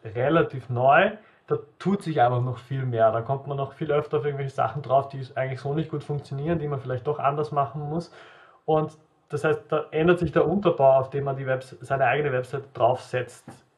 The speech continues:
noch öfter. Da muss man dann halt auch vorsichtiger sein. Bei dem reinen Inhaltsbearbeiten mit den Blöcken, da haben wir mittlerweile, finde ich, einen relativ stabilen Status erreicht. Das kann man verwenden, da kann man sich darauf verlassen, dass sich das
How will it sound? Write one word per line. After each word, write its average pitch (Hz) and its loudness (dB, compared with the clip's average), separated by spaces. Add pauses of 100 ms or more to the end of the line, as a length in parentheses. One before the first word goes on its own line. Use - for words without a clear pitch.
(140)
noch 123 -8
öfter. 110 -8 (400)
Da 135 -8
muss 139 -4
man 156 -2
dann 143 2
halt 143 2
auch 139 -2
vorsichtiger 139 -4
sein. 120 -2 (220)
Bei 131 -4
dem 143 0
reinen 147 6 (400)
Inhaltsbearbeiten 160 4
mit 151 -8
den 151 -4
Blöcken, 143 -2
da 143 0
haben 135 2
wir 151 0
mittlerweile, 143 0
finde 139 -8
ich, 127 -6
einen 135 -6
relativ 135 -4
stabilen 143 -2 (360)
Status 131 2
erreicht. 113 -2 (140)
Das - -18
kann 131 0
man 143 -2
verwenden, 156 -2
da 156 -2
kann 135 0
man 135 -6
sich 135 -10
darauf 127 -4
verlassen, 117 0
dass - -8
sich 127 -10
das - -14